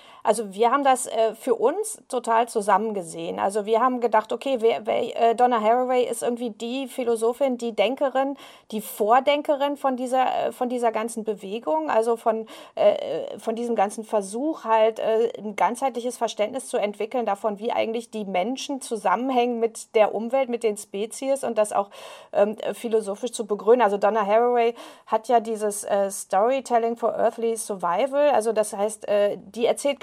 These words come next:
Geschichten für die, für das Überleben der Erde. Und in diesen Geschichten geht es immer um Kinship, also um, ähm, äh, so eine Art Verwandtschaft, die halt, äh, eben nicht wie die Kleinfamilie funktioniert, Vater, Mutter, Kind, sondern wo irgendwie genderfluide ist und wo aber auch so eine,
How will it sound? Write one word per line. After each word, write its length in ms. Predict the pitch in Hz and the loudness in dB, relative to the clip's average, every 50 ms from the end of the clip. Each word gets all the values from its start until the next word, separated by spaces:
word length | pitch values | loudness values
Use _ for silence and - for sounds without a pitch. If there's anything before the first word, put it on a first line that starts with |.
| 247 | -6
Geschichten 460 | - - 277 294 285 - - 269 269 | -6 -4 -6 -6 -6 -6 -8 -8 -8
für 200 | 254 - 262 254 | -4 -2 -2 -2
die, 300 | 233 214 233 233 226 - - | -2 -2 -4 -8 -8 -8 -6
für 120 | - 247 | -2 0
das 160 | 233 226 220 | 2 2 0
Überleben 420 | - 208 208 196 196 208 226 226 214 | 0 -2 0 0 2 2 0 0 2
der 180 | 196 190 - | 0 0 2
Erde. 320 | - 196 208 202 185 180 - | 4 6 6 6 6 4 0
Und 160 | - 185 - | -2 -2 -2
in 200 | 214 208 202 202 | -2 -4 -4 -4
diesen 440 | 226 240 247 240 262 247 247 233 214 | -8 -8 -6 -4 -4 -4 -4 -4 -4
Geschichten 720 | - 214 214 - - 294 285 - - - 247 254 240 214 | -6 -6 -4 -4 -4 -4 -6 -6 -10 -8 -6 -6 -6 -6
geht 240 | - 214 233 247 240 | -2 0 0 2 2
es 140 | 247 - | 0 -2
immer 220 | - 220 226 220 - | -2 -2 -2 -2 -2
um 180 | 185 196 - | -2 -8 -12
Kinship, 600 | - - 262 285 294 285 - - 285 269 262 - | -8 -4 -2 -2 -2 -2 -4 -2 -2 -2 0 2
also 240 | - 208 208 202 214 | 2 2 2 0 -2
um, 220 | - - 208 214 208 - - - - - - - - | -4 -4 -6 -6 -8 -12 -16 -20 -20 -20 -20 -18 -8
ähm, 440 | - - 202 202 202 202 202 208 - | -2 0 0 0 0 0 -2 -4 -4
äh, 160 | - - 202 | -2 -4 -2
so 80 | 202 226 | -2 -2
eine 140 | 233 - | -2 -2
Art 140 | - 202 214 | -2 -2 -4
Verwandtschaft, 920 | - - 202 185 - - 165 185 277 330 320 - - 294 277 277 277 - - | -2 0 0 0 2 2 0 0 0 -4 -6 -2 0 2 2 2 0 -4 -6
die 140 | 254 254 233 | -2 0 2
halt, 260 | 233 247 247 240 - | 4 4 2 2 -2
äh, 160 | - - 226 - | -2 0 0 0
eben 240 | - 220 208 214 | 2 0 0 0
nicht 220 | 214 240 285 - - | 0 -2 -2 -4 -6
wie 80 | 226 | -10
die 140 | 208 196 202 | -10 -8 -6
Kleinfamilie 580 | - 247 247 294 302 - 254 240 240 233 233 233 | -2 -2 -2 0 0 0 0 0 0 0 -2 -2
funktioniert, 640 | 233 - 233 233 233 - 240 220 220 226 220 214 | -2 -4 -4 -4 -4 -4 -4 -2 0 0 -2 0
Vater, 260 | - 214 196 - 214 | 0 -2 0 0 -2
Mutter, 280 | 190 190 190 - 196 190 | -4 -4 -6 -8 -8 -6
Kind, 220 | - - 302 277 | -4 -2 -4 -2
sondern 320 | 262 - 214 208 202 190 185 | -2 -4 -4 -2 -4 -4 -4
wo 120 | 196 196 | -4 -4
irgendwie 240 | 190 185 185 - 190 | -4 -6 -8 -10 -8
genderfluide 880 | 180 - 220 233 254 240 226 220 - - 226 220 - 214 226 226 208 226 | -2 2 2 2 4 4 2 0 0 -4 -4 -4 -4 -6 -6 -2 -2 -2
ist 360 | 185 - - 214 220 220 - | 0 0 -2 -2 -2 -4 -4
und 200 | - 208 202 208 | -6 -6 -4 -4
wo 100 | 226 226 | -2 0
aber 300 | - 220 220 226 - - | 2 2 4 4 4 4
auch 100 | 220 220 | 2 2
so 140 | - - 226 | 0 -4 -2
eine, 200 | 214 214 208 | 0 0 -2